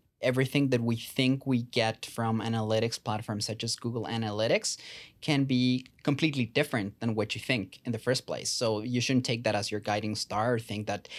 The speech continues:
everything that is in there is, is your true north kind of thing and go with it, because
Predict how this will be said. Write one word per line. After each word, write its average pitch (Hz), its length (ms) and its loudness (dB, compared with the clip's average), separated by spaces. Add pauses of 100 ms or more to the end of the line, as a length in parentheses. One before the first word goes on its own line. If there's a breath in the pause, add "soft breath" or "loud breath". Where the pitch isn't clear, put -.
(160 loud breath)
everything 123 380 4
that 104 120 2
is 107 160 0
in 110 160 2
there 120 180 4
is, - 380 -2
is 104 220 -4
your 110 100 2
true 113 260 -4
north 110 380 2
kind 180 160 -2
of 170 60 -4
thing 175 180 2
and 120 160 2
go 113 140 4
with 170 180 4
it, 202 160 2
because 120 400 0